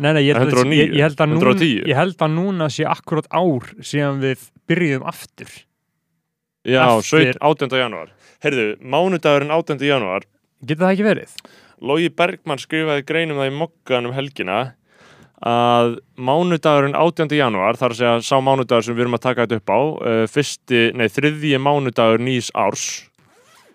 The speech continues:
Speaker 2: eh, að hann sé vísindalega lélegast-, leiðinlegasti, eh,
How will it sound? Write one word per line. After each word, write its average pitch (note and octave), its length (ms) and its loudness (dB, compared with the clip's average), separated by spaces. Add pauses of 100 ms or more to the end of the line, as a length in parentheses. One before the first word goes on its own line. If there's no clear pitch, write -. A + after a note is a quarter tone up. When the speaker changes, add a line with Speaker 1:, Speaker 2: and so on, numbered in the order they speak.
(140)
Speaker 2:
eh, A2 460 4
að A#2+ 340 2
hann D3 160 0
sé D3+ 440 0
vísindalega C3+ 960 2 (180)
lélegast-, D3 880 2
leiðinlegasti, B2+ 1080 2 (840)
eh, A2+ 580 4